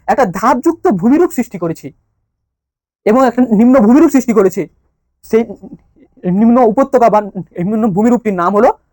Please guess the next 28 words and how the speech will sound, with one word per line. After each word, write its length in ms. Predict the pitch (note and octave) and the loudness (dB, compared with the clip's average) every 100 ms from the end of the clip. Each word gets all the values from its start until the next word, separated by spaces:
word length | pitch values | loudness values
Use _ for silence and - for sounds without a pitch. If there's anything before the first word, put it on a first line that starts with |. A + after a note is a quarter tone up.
| _ | _
কাশ্মীর 360 | A3+ D4 D4+ F#3+ | -2 0 -2 -2
উপত্যকা। 440 | D#3 D3 B2+ - _ _ _ _ | -2 -8 -10 -14 _ _ _ _
এই 80 | G#3 | -2
কাশ্মীর 320 | A3 - F4 | 0 0 2
উপত্যকায়, 420 | F4+ F#4+ F#4+ F4+ G4+ _ _ - - A#3 | 2 0 2 2 0 _ _ -8 -4 -2
আ, 80 | A3+ - - | -4 -6 -6
আ, 100 | G#3 | -2
তাহলে 200 | A3 C4 | 0 0
কি 100 | C#4+ | 0
হলো? 220 | D#4 F4 G#4 _ _ _ _ _ _ _ _ _ _ | 0 -2 -6 _ _ _ _ _ _ _ _ _ _
এই 100 | - | -4
কাশ্মীর 300 | A#3+ G#3 D#4+ | 0 0 0
উপত্যকায় 260 | D4+ D#4 D4 | 0 2 2
আরেকটা 200 | C4 D#4+ | 2 0
জিনিস 180 | C4 C4 | 0 0
আছে, 220 | F#3 E4 - _ | 0 -4 -8 _
যে, 120 | G#3 | -4
যে 80 | A3+ | -2
আমাদের 240 | A3 A#3+ A3+ | 0 0 -2
যে, 140 | C4+ - _ - _ _ G#3+ | -4 -4 _ -20 _ _ -2
যে 180 | A#3 - _ G3+ | -2 -2 _ -4
ধাপ 260 | E3+ G3 C#4+ | 0 0 0
গঠিত 180 | C#4 - | 0 0
ভূমিরূপ 300 | G#3+ B3 E4+ | 0 0 0
সৃষ্টি 240 | B3+ - | -4 -4
হয়েছে, 240 | F3 D#3+ D#4 _ _ | -6 -4 -10 _ _
যেটা 160 | G#3+ C4 | 0 0
আমাদের 220 | A3+ C#4 | 2 -2